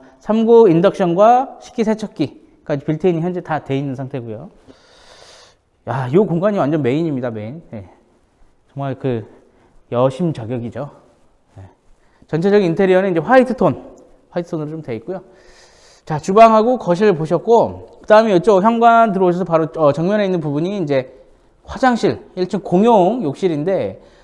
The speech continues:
자, 욕실도 보시면 굉장히 고급스럽습니다. 아, 메리평 수전, 어, 요런 식, 그다음에 자, 이 대형 유리, 그다음에 자, 제가 또 가장 좋아하는 아메리칸 스탠다드 브랜드의 비대 일체형 변기,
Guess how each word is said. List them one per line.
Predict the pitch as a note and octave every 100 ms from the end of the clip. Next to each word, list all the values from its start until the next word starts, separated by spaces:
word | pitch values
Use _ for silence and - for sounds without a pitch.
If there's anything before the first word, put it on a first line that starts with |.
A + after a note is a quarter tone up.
| _
자, | C#3+
욕실도 | D#3+ F3+ C#4 C4 A#3
보시면 | G#3 G#3 A#3 F#3 E3+ G#3 D4
굉장히 | G#3+ G3 F#3+
고급스럽습니다. | F3+ G#3+ A3+ G3+ F#3+ D#3 B2+ C3 A3 - _ _ -
아, | A#2+
메리평 | A#2 F3+ G#3 - B3+ C4 C4+ C4 -
수전, | - C4 G3 A2 - -
어, | C3 C3 C3+ C3+
요런 | B2 C3+
식, | F3
그다음에 | E3 C#3+ D3+ G#3 - - _ _
자, | C#3
이 | C3 C#3 B2+
대형 | - D3 F#3+ F3 E3+ A#3+ C#3+
유리, | C#3+ F3 B2+ C3+ B2 - _ _ _ _ _ _ _ _ _ _ -
그다음에 | C3 D3+ D3+ E3 A3+ B3+ B3+ A#3
자, | - D3 - -
제가 | - C3+ C3+
또 | -
가장 | C#3 D3
좋아하는 | C3+ B2+ B2 A#2 - - _
아메리칸 | B2 D#3+ A3 A3+ A3 G#3+ G3+
스탠다드 | G#3+ G#3 G3 E3+
브랜드의 | D#3 D#3+ D#3 E3+ A3+ A#3+ A#3+
비대 | - F3
일체형 | E3+ F3 G3+ A3+ F#3 E3+ G3+
변기, | D#3+ C3+ C3+ A#2 D3 C#4